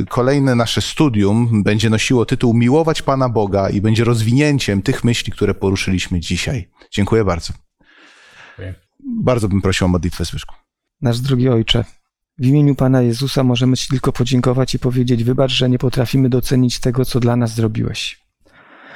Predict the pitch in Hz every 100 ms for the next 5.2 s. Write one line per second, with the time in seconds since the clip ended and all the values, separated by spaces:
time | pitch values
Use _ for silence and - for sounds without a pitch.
0 | - - 143 143 165 - 131 127 131 117
1 | 113 120 131 123 113 113 - 120 123 123
2 | - 113 117 117 117 117 113 117 123 127
3 | 123 - 123 123 120 117 117 123 - 123
4 | 123 156 135 131 135 127 - 120 123 123
5 | 113 113